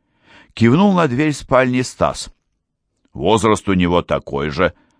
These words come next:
здоровье, сам видишь, немощен уже, и драгоценности дома держит. Он их клиент. Может быть, даже на него уже вышли и ходят где-то вокруг, как волки ночью вокруг загона отары,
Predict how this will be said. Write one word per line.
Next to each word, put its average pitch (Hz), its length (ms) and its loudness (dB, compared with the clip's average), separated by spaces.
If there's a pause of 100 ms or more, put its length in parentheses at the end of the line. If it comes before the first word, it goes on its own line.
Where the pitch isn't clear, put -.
(280)
здоровье, 80 720 0
сам 76 320 0
видишь, 80 500 -4 (300)
немощен 85 600 -2
уже, 85 360 0 (600)
и - 100 -10
драгоценности 90 1000 -2
дома 80 380 0
держит. 71 600 -6 (540)
Он 95 380 2
их 107 220 2
клиент. 110 680 -4 (640)
Может 104 340 0
быть, 110 160 0
даже 101 240 0
на 104 140 0
него 101 340 2
уже 95 300 0
вышли 98 600 -2 (220)
и 85 120 -4
ходят 113 460 -2
где-то 82 420 -4
вокруг, 95 580 -2 (100)
как 98 260 -2
волки 113 420 -2
ночью 123 420 -2
вокруг 90 380 -2
загона 87 540 0
отары, 95 480 0